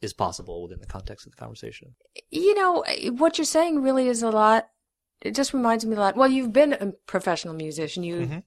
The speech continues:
Speaker 2: play or played. And, I mean, that, that kind of inner conversation one has with oneself about, uh, that, that swing back and forth between,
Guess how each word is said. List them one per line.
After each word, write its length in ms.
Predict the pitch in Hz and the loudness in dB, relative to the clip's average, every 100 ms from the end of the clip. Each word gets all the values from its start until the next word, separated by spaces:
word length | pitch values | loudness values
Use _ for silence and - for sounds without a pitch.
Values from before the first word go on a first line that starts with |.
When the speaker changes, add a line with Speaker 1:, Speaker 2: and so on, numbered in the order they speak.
| _ _ _ | _ _ _
Speaker 2:
play 440 | - 208 208 202 | 0 2 2 2
or 320 | 175 160 160 - | 0 -2 -6 -12
played. 480 | - 220 170 156 175 _ _ _ _ _ - - _ _ - | 2 4 4 -2 -12 _ _ _ _ _ -20 -20 _ _ 0
And, 580 | 185 180 175 175 175 - - - _ _ _ _ _ _ _ - | 2 2 0 -2 -8 -12 -20 -20 _ _ _ _ _ _ _ -16
I 360 | 69 196 226 | -8 0 2
mean, 140 | 247 254 | 4 4
that, 200 | 254 240 208 | 2 0 0
that 260 | 233 220 - - - _ - | 2 2 -2 -20 -20 _ -6
kind 180 | 262 | -2
of 140 | 247 214 _ | -2 -2 _
inner 340 | 226 247 262 254 | 2 4 4 2
conversation 880 | - 226 220 214 - 214 220 226 196 | 0 0 0 0 0 2 2 0 0
one 160 | 190 | 0
has 240 | 190 190 196 | 0 -2 -2
with 180 | 190 | -6
oneself 840 | 185 180 175 - 254 262 160 151 - _ _ _ _ | -2 -2 0 2 6 8 6 2 -14 _ _ _ _
about, 840 | - 190 196 185 175 180 175 - - _ _ 202 - | -4 0 4 6 6 4 0 -6 -18 _ _ -2 2
uh, 140 | 190 156 _ _ _ - - - - - _ _ _ - _ _ - _ _ _ _ _ _ 185 - _ - | 2 0 _ _ _ -18 -18 -20 -20 -20 _ _ _ -20 _ _ -20 _ _ _ _ _ _ -18 -18 _ -2
that, 240 | 208 196 | 0 2
that 200 | 214 214 | 2 2
swing 400 | - - 262 226 | -2 0 2 4
back 220 | 196 196 | 4 4
and 140 | 202 190 | 2 -2
forth 280 | 208 220 - | -2 -2 -4
between, 760 | 190 - 196 185 175 170 170 | -8 -4 -2 0 -2 -6 -12